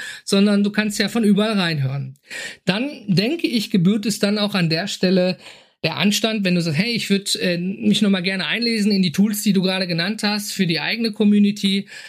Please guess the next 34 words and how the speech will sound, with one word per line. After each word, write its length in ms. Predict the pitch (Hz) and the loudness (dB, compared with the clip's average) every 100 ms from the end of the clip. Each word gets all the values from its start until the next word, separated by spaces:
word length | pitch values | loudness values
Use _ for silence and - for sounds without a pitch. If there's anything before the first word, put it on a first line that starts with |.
| - | -16
dass 180 | - 151 | -6 -4
du 140 | - 156 | 0 0
dann 240 | 160 165 | 0 -2
auch 180 | 151 139 | -4 -6
diesen 320 | - 170 170 | 0 4 4
Bereich 300 | 151 151 143 | 2 0 -2
findest. 560 | - 139 - - - - _ _ _ - - - | -2 -4 -4 -8 -8 -16 _ _ _ -20 -20 -6
Es 140 | 196 180 | -2 0
ist 180 | 302 | 0
allerdings 680 | 269 226 226 247 302 - - | -2 -2 0 0 -2 -6 -4
noch 200 | 202 190 | 0 2
nicht 280 | 233 247 - | 2 0 -4
veröffentlicht, 640 | - 170 208 302 262 277 - | -4 -2 -2 -2 -2 -2 -4
die 100 | 214 | -2
Community-Plattform, 1040 | 247 240 240 233 214 254 254 - 247 269 339 302 - | 2 2 2 0 -2 -4 -4 -2 -2 0 -4 -6 -4
und 280 | 220 185 - | 2 2 4
somit 360 | 185 226 247 | 4 4 2
muss 140 | 208 214 | 0 0
ich 120 | - | -2
die 100 | 165 | -4
Episoden 560 | 175 196 165 180 196 | -2 -2 2 4 4
dann 160 | 175 160 | 4 0
auch 200 | 131 - | -6 2
nachziehen. 960 | 139 147 156 160 - - 208 233 339 359 _ - - - - | 4 4 0 -4 -6 0 2 2 -2 -6 _ -20 -20 -18 -6
Aber 400 | 175 208 208 196 | 0 0 0 -2
dann 240 | 175 233 | -2 0
sind 180 | 247 254 | 0 0
sie 120 | 240 | 0
auch 120 | 185 | 0
entsprechend 520 | 190 156 - 180 - 202 | 0 -2 -2 -2 0 0
unter 260 | 160 160 | 2 0
Bad 420 | 151 - 165 175 | 0 -2 -2 -2
Batch 360 | - 165 165 - - _ | -2 -2 0 -4 -8 _
verfügbar, 760 | - 277 202 202 208 185 175 170 | -4 -2 2 2 2 -2 0 -4